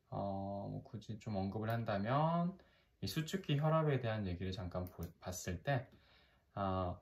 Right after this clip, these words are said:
총 오 회의 측정값에 대해서 평균을 내서 했는데 이게,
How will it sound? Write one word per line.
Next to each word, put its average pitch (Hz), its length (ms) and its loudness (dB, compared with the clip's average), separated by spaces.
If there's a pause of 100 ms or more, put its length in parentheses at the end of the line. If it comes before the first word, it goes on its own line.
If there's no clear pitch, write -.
총 160 640 8
오 123 320 8
회의 160 300 8
측정값에 123 880 8
대해서 104 300 2
평균을 147 400 2
내서 92 240 0
했는데 92 760 0 (460)
이게, 131 560 2